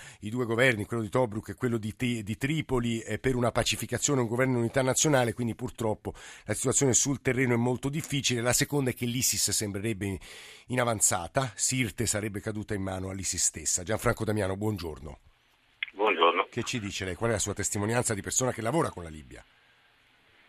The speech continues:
Speaker 2: Ma diciamo che c'è un po',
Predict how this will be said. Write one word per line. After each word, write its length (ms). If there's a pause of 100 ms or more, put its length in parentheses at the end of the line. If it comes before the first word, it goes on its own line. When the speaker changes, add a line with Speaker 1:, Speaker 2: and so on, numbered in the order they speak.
(520)
Speaker 2:
Ma 180
diciamo 500
che 540
c'è 140
un 100
po', 880